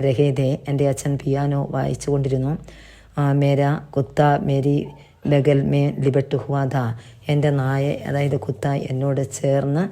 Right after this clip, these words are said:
നിൽക്കുന്നുണ്ടായിരുന്നു. ഇതൊക്കെ കുട്ടിയുടെ ഓർമ്മയാണ്. മേനെ അപ്പനെ ഭായിക്കോ കസ്കർ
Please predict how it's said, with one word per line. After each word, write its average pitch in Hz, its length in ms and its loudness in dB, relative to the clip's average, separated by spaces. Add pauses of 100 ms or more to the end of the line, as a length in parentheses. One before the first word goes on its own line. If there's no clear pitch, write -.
(280)
നിൽക്കുന്നുണ്ടായിരുന്നു. 135 880 -2 (200)
ഇതൊക്കെ 135 240 0
കുട്ടിയുടെ 135 320 -2
ഓർമ്മയാണ്. 139 640 0 (580)
മേനെ 143 320 4
അപ്പനെ 143 320 2
ഭായിക്കോ 143 720 0 (360)
കസ്കർ 139 460 0